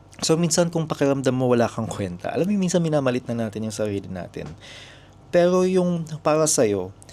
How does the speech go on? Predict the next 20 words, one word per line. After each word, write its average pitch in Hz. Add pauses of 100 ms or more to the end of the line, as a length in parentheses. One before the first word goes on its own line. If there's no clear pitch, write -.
(1080)
magbibigay 147
sa'yo 131
ng 120
inspiration, 110
nagbibigay 107
sa'yo 107
ng 104
lakas 101
ng 98
loob 95
pag -
nakikita 131
mong 117 (440)
nakakatulong 123
ko 117
sa, - (120)
ka 117
sa 113
ibang 101
tao. 80